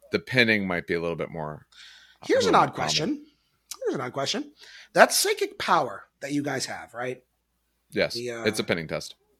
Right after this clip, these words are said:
Speaker 2: it's a pinning test?
Speaker 1: Yes.
Speaker 2: Hmm. Okay.
Speaker 1: It ca-,
Speaker 2: Okay.
Speaker 1: it causes you to take a pinning test at some amount of minus depending on the dice rolls you get.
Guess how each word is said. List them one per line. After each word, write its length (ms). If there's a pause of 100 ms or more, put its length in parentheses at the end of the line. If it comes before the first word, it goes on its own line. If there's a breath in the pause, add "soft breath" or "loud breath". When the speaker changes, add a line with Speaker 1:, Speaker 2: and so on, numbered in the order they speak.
(100)
Speaker 2:
it's 100
a 60
pinning 220
test? 300 (260)
Speaker 1:
Yes. 260
Speaker 2:
Hmm. 80 (640)
Okay. 120
Speaker 1:
It 80
ca-, 260
Speaker 2:
Okay. 100
Speaker 1:
it 100
causes 440
you 100
to 120
take 260
a 40
pinning 380
test 420 (400 soft breath)
at 460
some 400
amount 300
of 120
minus 440
depending 440
on 160
the 80
dice 260
rolls 200
you 80
get. 140